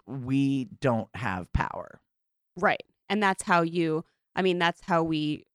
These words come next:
Speaker 2: like, white women in general would ensure their own power in a, in a society that doesn't, that disallows it, but at the same time, without acknowledging that, you know,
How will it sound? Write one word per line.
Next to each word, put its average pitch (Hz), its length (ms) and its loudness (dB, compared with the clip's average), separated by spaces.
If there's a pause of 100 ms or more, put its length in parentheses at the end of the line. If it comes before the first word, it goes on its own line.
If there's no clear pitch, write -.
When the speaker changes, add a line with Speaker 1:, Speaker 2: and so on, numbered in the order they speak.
(680)
Speaker 2:
like, 147 180 -6 (100)
white 170 340 -2 (100)
women 160 340 -2
in 156 140 -2
general 156 460 0
would 151 300 -2 (480)
ensure 190 420 2
their 175 200 0
own 190 220 4
power 156 340 4
in 165 220 -2
a, 156 180 -2 (180)
in 175 120 -2
a 156 80 -4
society 151 560 -2
that 151 180 -6
doesn't, 143 300 -4
that 180 120 -6
disallows 175 560 2
it, 151 240 0 (400)
but 185 140 6
at 147 140 0
the 190 60 -6
same 180 360 0
time, 180 500 0
without 190 460 4
acknowledging 180 880 -2
that, 170 260 2 (1000)
you 208 140 -2
know, 180 280 0